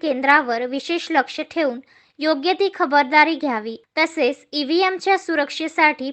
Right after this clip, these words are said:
पोलीस विभागाने विशेष काळजी घ्यावी, असेही निर्देश यावेळी देण्यात आले. प्रशासन व पोलीस विभागाच्या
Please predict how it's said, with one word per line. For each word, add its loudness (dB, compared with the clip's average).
पोलीस -4
विभागाने 0
विशेष -6
काळजी 2
घ्यावी, -4
असेही 2
निर्देश -2
यावेळी 2
देण्यात -2
आले. -4
प्रशासन 4
व 0
पोलीस -2
विभागाच्या 2